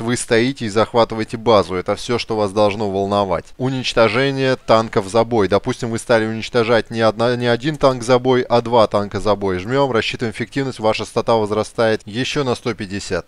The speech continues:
Что нужно делать? Для этого нужно крысить фраги у своей команды, у своих друзей, у всех, у кого угодно. Крысить фраги — задача не такая сложная. Если, допустим,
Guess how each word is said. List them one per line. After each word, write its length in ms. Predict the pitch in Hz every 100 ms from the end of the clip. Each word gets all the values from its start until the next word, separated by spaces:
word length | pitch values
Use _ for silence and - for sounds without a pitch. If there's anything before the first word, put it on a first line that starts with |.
| -
Что 300 | - - 143
нужно 280 | 131 113 120
делать? 360 | 117 107 98
Для 160 | - 107
этого 220 | 135 175
нужно 320 | 151 131 127
крысить 480 | 113 - 131 123 117
фраги 460 | - 123 113 113 110
у 100 | 110
своей 240 | - 110
команды, 540 | 110 110 110 107 107 113
у 80 |
своих 340 | 104 117 110 101
друзей, 460 | 117 101 101 101
у 220 | 107 117 110
всех, 420 | - 120 113 -
у 60 |
кого 380 | - 110 107 117
угодно. 480 | 117 120 117 92 92
Крысить 440 | - 123 131 -
фраги — 420 | - - 139 147 147
задача 480 | 113 107 117 -
не 100 | 113
такая 320 | 110 107 113 107
сложная. 480 | - 113 98 98
Если, 360 | 92 117 131 120
допустим, 580 | 110 - 117 - 104